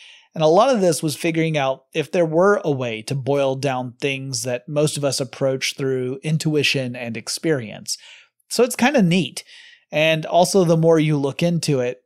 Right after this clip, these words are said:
the more likely you might find it's a little spooky, because it's weird to consider that our approaches to making choices and solving problems can be reduced down to mathematical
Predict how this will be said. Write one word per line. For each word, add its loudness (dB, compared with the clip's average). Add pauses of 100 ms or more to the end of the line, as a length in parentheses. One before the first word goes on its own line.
(180)
the -8
more 2
likely 0
you -6
might -6
find -6
it's -10
a -6
little 0
spooky, -4
because -2
it's -8
weird 2
to -2
consider -2 (280)
that 2
our 4
approaches -2
to -2
making -4
choices -2
and -10
solving -2
problems 0 (340)
can 2
be 4
reduced 0
down -2
to -8
mathematical -6